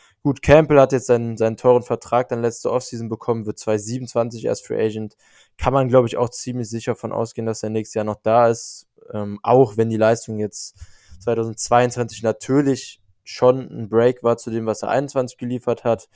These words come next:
aber auch, dass einundzwanzig ein Outlier war, war ja zu befürchten, wenn man die Karriere vorher betrachtet hat. Und dann haben wir unser Starting Linebacker Duo. Packers spielen ja ohnehin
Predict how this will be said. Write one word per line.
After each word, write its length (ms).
aber 220
auch, 160
dass 160
einundzwanzig 640
ein 80
Outlier 580
war, 300
war 280
ja 240
zu 160
befürchten, 680
wenn 100
man 100
die 100
Karriere 320
vorher 280
betrachtet 520
hat. 140
Und 80
dann 140
haben 160
wir 80
unser 160
Starting 360
Linebacker 440
Duo. 400
Packers 280
spielen 180
ja 100
ohnehin 500